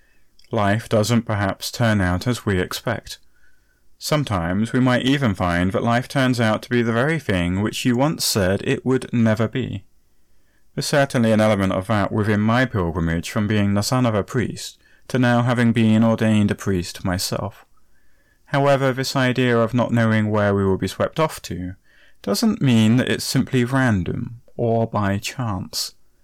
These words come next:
During my vocational journey, I've often been reminded of one of Bilbo's poems,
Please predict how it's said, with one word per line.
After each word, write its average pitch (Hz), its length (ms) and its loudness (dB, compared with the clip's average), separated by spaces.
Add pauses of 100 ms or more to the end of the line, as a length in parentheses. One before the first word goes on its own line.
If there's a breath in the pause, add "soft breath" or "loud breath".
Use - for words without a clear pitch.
(640 soft breath)
During 156 380 2
my 143 160 2
vocational 123 680 0
journey, 92 420 2
I've 98 220 0
often 110 420 -2
been 87 220 0
reminded 87 480 0
of 95 100 -2
one 107 140 2
of 101 100 -2
Bilbo's 95 400 0
poems, 95 640 -4